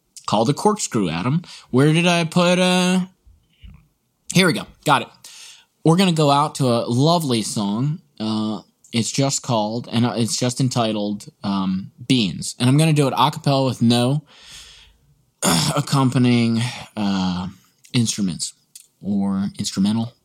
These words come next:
or, uh, even backup, uh, singers or dancers, which I usually like to perform with ba-, only backup dancers. Um, all right, it's called,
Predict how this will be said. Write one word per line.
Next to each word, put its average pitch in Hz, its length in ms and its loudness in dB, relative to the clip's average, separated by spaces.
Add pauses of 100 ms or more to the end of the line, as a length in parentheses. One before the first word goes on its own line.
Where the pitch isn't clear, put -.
(160)
or, 104 520 -2 (100)
uh, 107 380 -2
even 143 340 2
backup, 131 760 -2 (100)
uh, 98 140 -4
singers 143 500 -4
or 147 180 4
dancers, 127 680 -2
which 107 160 -2
I 113 60 2
usually 127 420 4
like 113 360 -2
to 107 180 0
perform 107 460 0
with 98 160 -2 (540)
ba-, 107 240 -2
only 110 240 2
backup 98 360 -4
dancers. - 440 -10 (920)
Um, 76 440 -8 (960)
all 143 100 4
right, 104 100 -4
it's - 140 -10
called, 92 240 -4